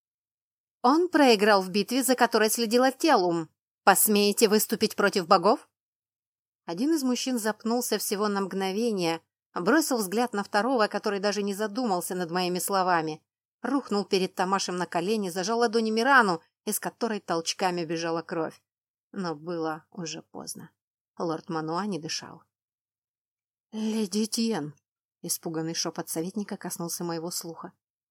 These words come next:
"Вы убили его?" "Убила", подтвердила я, глядя на то, как один из воинов Тамаша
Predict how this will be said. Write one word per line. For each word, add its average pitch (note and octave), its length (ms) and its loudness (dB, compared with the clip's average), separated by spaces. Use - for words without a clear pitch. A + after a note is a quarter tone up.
"Вы G3+ 320 0
убили A3+ 380 2
его?" E3 360 -6
"Убила", E3+ 640 -4
подтвердила F3 580 -2
я, F#3 240 2
глядя E3+ 300 0
на E3 140 -2
то, G#3 200 -4
как - 200 -4
один E3+ 240 -2
из D#3 120 -4
воинов E3+ 320 -6
Тамаша F#3+ 440 -4